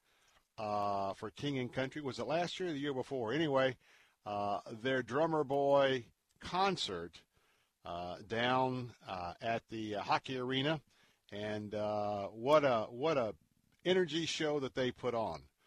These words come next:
and, uh, hope you're gonna plug into that, and we wanted to make sure that we pass that along to you as well. Well, I wanna finish up my thoughts this afternoon because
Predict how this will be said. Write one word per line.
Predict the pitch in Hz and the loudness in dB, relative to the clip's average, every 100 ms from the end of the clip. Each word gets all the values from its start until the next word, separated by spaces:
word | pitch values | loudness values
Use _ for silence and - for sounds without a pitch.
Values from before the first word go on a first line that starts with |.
| _ _ _ - | _ _ _ -10
and, | 98 101 98 | -6 -6 -6
uh, | 101 98 98 95 95 _ _ | -4 -2 -2 -4 -8 _ _
hope | 131 127 | -8 -6
you're | 120 | -6
gonna | 117 | -6
plug | - 113 107 | -6 -6 -6
into | 107 | -8
that, | 98 104 | -4 -4
and | 104 | -4
we | 107 | -6
wanted | 107 107 | -6 -6
to | 98 | -6
make | 107 101 | -8 -8
sure | 113 | -10
that | 101 | -10
we | 98 101 | -10 -12
pass | 107 101 90 | -6 -6 -4
that | 107 90 | -6 -6
along | 92 95 92 | -6 -8 -10
to | 92 | -12
you | 90 | -14
as | 85 | -14
well. | 78 82 78 - - - - - | -14 -16 -16 -20 -20 -20 -10 4
Well, | 196 | 6
I | |
wanna | 226 220 | 8 8
finish | 208 202 175 | 8 8 10
up | 196 | 8
my | 170 156 | 8 6
thoughts | - 170 170 | 10 8 8
this | 147 - | 2 6
afternoon | 170 160 156 160 165 165 | 8 8 4 2 2 2
because | 143 - 151 151 143 - - | 0 6 10 10 8 2 -8